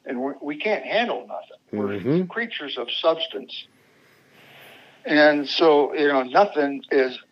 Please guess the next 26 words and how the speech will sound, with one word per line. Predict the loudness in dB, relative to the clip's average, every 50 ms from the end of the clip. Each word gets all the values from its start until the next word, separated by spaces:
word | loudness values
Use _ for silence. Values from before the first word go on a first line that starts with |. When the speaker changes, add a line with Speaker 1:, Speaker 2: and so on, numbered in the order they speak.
| -20 -20 _ _ _ _ _ _ _ -20 -18 -18 -18 -20 _ _ 0
Speaker 1:
it, | 2 2 2 2 0 -8
it's | -6 -6 -6 -6 -6 -4 -4
impossible | -4 -2 4 6 6 8 6 6 0 -4 -2 -2 -2 -2 -4 -8 -14
to | -14
process. | -8 0 2 2 2 2 0 -4 -6 -6 -6 -6 -8 -14 -16 -18 -20 _ _ _ _ -20 -20 -20 -20 -20 -14 -8 -4
And | 0 0 0
it | 0 0
feels | 2 2 2 2 4 4
like | 2 2 2
depression, | -4 -6 -2 4 4 4 4 4 0 -4 -4 -6 -8
and | -14 -14
it | -16 -6
feels | -4 -2 -2 -2 0 0
like | 0 0 0 -2 0
death, | 2 4 4 4 4 0 -8 -14 -14
and | -12 -12
it | -12 -12 _ -8
feels | -6 -6 -6 -6 -6
like | -6 -6 -6 -8 -10 _ _ _ _ _ _ _ _ _ _ _ _ _ _ _ _ _ _ _ _ -4
nothing, | 0 0 0 0 -2 -8 -8 -10 _ _ _
man. | -14 -14 -12 -10
It's | -10 -10 -8
cold. | -2 0 2 2 2 0 0 -4 -8 -14 _ _ _ _ _ _ -20 -20 -20 -20 -20 -20 -20 _ _ _ _ _ -6
And | -4 -4 -4 -4
so, | -2 2 4 4 4 4 2 -4 -14 _ -2
uh, | 2 2 4 2 2